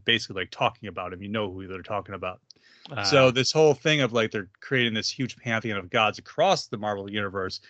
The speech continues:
Speaker 1: including Shang-Chi and Doctor Strange and this and more. It's kinda setting up this side of things that I'm not sure what they're gonna do with it.
Speaker 2: Hmm.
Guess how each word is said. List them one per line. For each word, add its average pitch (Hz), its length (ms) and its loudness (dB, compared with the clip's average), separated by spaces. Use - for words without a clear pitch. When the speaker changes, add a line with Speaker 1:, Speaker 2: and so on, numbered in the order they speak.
Speaker 1:
including 180 300 6
Shang-Chi 98 640 -4
and 104 320 2
Doctor 104 300 2
Strange 98 640 -6
and 92 160 -18
this 95 320 -8
and 85 140 -16
more. 98 540 -6
It's - 300 -12
kinda 147 260 2
setting 120 340 -2
up 107 160 -2
this - 300 -4
side 120 480 0
of 110 140 -12
things 123 260 -6
that 107 160 -4
I'm 101 180 -6
not 113 160 0
sure 113 200 -8
what 104 140 -10
they're 101 100 -8
gonna 95 120 -8
do 90 180 -12
with 87 160 -14
it. - 120 -20
Speaker 2:
Hmm. 170 100 0